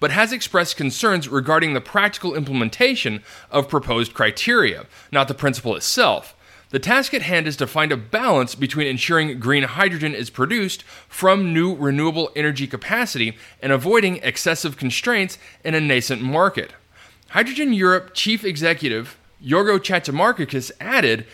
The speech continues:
"This is yet another historical day for the hydrogen sector in Europe and globally." He continues to say, "These binding targets on renewable hydrogen and the creation of a simpler framework are strong signals from the E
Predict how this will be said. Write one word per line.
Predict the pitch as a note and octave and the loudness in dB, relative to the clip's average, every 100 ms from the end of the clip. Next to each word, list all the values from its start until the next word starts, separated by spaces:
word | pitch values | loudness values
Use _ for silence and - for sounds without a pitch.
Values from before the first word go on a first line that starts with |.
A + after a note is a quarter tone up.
| - | -8
"This | - F#3 | -4 -2
is | C4 F#3 | 0 2
yet | F3 | 0
another | D3 C#3+ D#3 F#3+ | 0 0 2 0
historical | D#3+ D3 - E3+ E3+ D#3 | -2 -4 0 0 0 -4
day | E3 C4+ E3+ D3+ | 0 2 2 0
for | - D#3 | -4 -4
the | D3+ | -4
hydrogen | B2+ D3 C#3 C3 C3 | -2 -2 -2 -4 -4
sector | - A#3 - C#3+ | -2 -2 0 -2
in | - B2 B2+ | 0 -2 0
Europe | G#3+ D3+ C3+ - - _ | 2 2 2 -6 -20 _
and | F3+ F3+ E3+ | -2 0 0
globally." | E3+ A3+ A#3 B2 C#2+ - _ _ _ _ _ - | 2 2 2 -2 -6 -14 _ _ _ _ _ -16
He | - E3 | -12 -6
continues | D#3+ C3+ D4 E4 A#3+ | -4 -2 -2 -2 -6
to | C#3 | -6
say, | - B2 A#2+ | -2 2 2
"These | A#2+ A2+ F#3+ C4 G#3+ | -2 -4 -2 -2 -2
binding | G3+ G3+ F3+ | -2 -2 -4
targets | - F3+ E3+ E3+ | -2 0 0 -2
on | C#3 C#3 | -2 -2
renewable | C#3 D#3+ C3+ | 0 0 -2
hydrogen | B2+ A3+ C4+ E3+ A#2 A2 A2+ - - | -2 -2 0 -2 -2 -6 -8 -16 -10
and | C#3 C3+ | -4 -4
the | |
creation | C3 F3+ F#3 F#3+ F#3 | -2 0 0 0 -2
of | B2+ | -4
a | A#2+ | -4
simpler | - - - D4 C#4 G#3 G3 | -4 -6 -2 -2 2 2 2
framework | - - C4+ A3 A#2+ G2+ - - - | 0 0 2 2 0 -2 -6 -20 -6
are | B2+ | -4
strong | - F3 F#3+ G#3+ | 0 2 2 2
signals | - F3 D3 C#3+ - | 0 0 0 -2 -4
from | - D3 | -2 -2
the | |
E | D3 | 0